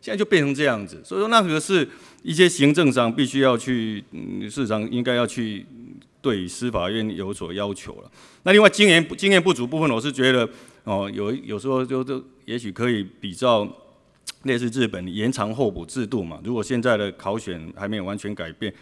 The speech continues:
延长候补制度，然后强化中间的淘汰，那甚至在司，司法研习所做就应该有适当的淘汰制度。现在司法研习所淘汰制度也不够周全，因为保训会也不支持。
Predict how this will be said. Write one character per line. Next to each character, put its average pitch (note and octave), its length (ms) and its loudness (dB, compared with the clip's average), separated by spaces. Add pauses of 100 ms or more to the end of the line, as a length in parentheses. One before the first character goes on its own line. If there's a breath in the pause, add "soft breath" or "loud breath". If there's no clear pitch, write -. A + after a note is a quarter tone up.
(140 soft breath)
延 C#3+ 120 -4
长 B2+ 180 0
候 C#3 200 0
补 G2+ 140 -6
制 C#3 180 -4
度， B2+ 200 0
然 B2 80 2
后 C3+ 100 2
强 A#2+ 280 -2
化 C3 160 4
中 B2+ 200 -2
间 B2+ 140 -2
的 A2+ 100 -2
淘 G2 240 -6
汰， A#2 200 0 (300 loud breath)
那 D#3 100 4
甚 E3 200 4
至 D#3+ 180 0
在 D#3 220 8 (420 loud breath)
司， - 260 -20
司 D#3 200 -4
法 A#2 180 6
研 C3 100 0
习 C#3 140 -4
所 A2 180 -2
做 B2+ 160 -2
就 C3+ 180 -2
应 C3 140 0
该 A#2+ 200 2
有 G2+ 120 -2
适 A#2 180 -10
当 A#2 120 -4
的 A2 80 -4
淘 G2 180 -6
汰 G#2+ 160 -2
制 G2+ 160 -10
度。 G2 160 -10
现 D#3 160 -8
在 D#3+ 80 0
司 D3 120 -4
法 B2+ 80 2
研 C3 80 -2
习 C3+ 100 -8
所 A2 140 -2
淘 G#2 160 -2
汰 B2 60 0
制 A#2+ 160 -6
度 A#2 220 -4
也 E2+ 60 -6
不 F2+ 100 -16
够 A2+ 160 -6
周 G#2+ 240 -6
全， - 240 -10
因 A2+ 100 -8
为 B2 60 -4
保 F2 220 -8
训 A#2 220 -8
会 A2 120 -4
也 E2+ 80 -6
不 G#2 100 -12
支 G2 220 -12
持。 - 240 -18